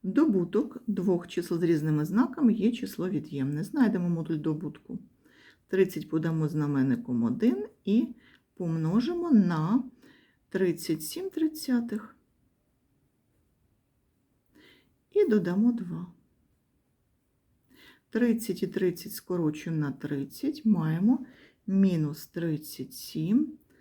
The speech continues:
додати два, отримаємо мінус тридцять п'ять. Записуємо відповідь. Мінус тридцять п'ять.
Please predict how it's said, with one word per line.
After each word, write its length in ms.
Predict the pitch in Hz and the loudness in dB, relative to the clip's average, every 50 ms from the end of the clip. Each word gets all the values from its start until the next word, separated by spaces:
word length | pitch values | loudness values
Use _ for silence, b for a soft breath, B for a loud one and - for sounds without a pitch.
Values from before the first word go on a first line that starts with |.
| b b b b b _ - | b b b b b _ -4
додати 580 | 226 226 240 - 381 392 - - - - 226 | 0 2 2 2 2 2 0 -4 -12 -10 -8
два, 360 | 214 226 226 220 226 233 226 - - _ _ _ _ - | -4 -2 -2 -2 -2 -4 -6 -8 -14 _ _ _ _ -6
отримаємо 540 | 196 196 - 294 349 359 349 349 339 330 294 | -6 -4 -2 -2 -2 -2 -2 -4 0 4 6
мінус 560 | 226 190 175 180 214 269 302 302 302 - - | 6 6 6 4 2 2 0 0 -4 -8 -10
тридцять 640 | - - - 180 196 233 226 - - - - - _ | -12 -10 -6 -6 -6 -6 -6 -8 -14 -16 -16 -16 _
п'ять. 540 | - 151 156 160 156 175 165 - - - - _ _ _ _ _ b b b b b b b b b - | -10 -6 -4 -4 -4 -6 -8 -14 -20 -20 -20 _ _ _ _ _ b b b b b b b b b -14
Записуємо 880 | - 185 196 190 190 190 - 160 156 156 156 - 135 139 147 147 143 143 | -8 -4 -2 0 0 0 -2 -4 -4 -4 -4 -6 -4 -4 -2 -2 -4 -4
відповідь. 920 | 156 156 143 143 - - _ - 220 233 254 294 330 349 339 - - - _ _ _ _ _ _ _ _ _ _ _ _ _ _ _ _ _ _ _ _ _ _ _ _ _ _ _ _ _ _ _ _ _ _ _ _ _ _ _ _ _ _ _ _ _ _ _ _ _ _ _ _ _ _ _ _ _ _ _ _ _ _ _ - | -4 -4 -6 -6 -8 -12 _ -6 -4 -2 -2 -2 -2 -4 -6 -10 -20 -20 _ _ _ _ _ _ _ _ _ _ _ _ _ _ _ _ _ _ _ _ _ _ _ _ _ _ _ _ _ _ _ _ _ _ _ _ _ _ _ _ _ _ _ _ _ _ _ _ _ _ _ _ _ _ _ _ _ _ _ _ _ _ _ -6
Мінус 580 | 165 165 160 160 160 185 233 330 349 - - | -4 -4 -2 0 2 2 2 2 0 -2 -10
тридцять 600 | - - 208 202 233 240 - - - - - - _ | -12 -6 -4 -2 -2 -4 -4 -8 -14 -16 -18 -18 _
п'ять. 560 | - - 165 165 165 - - _ - _ | -12 -10 -10 -8 -10 -12 -16 _ -20 _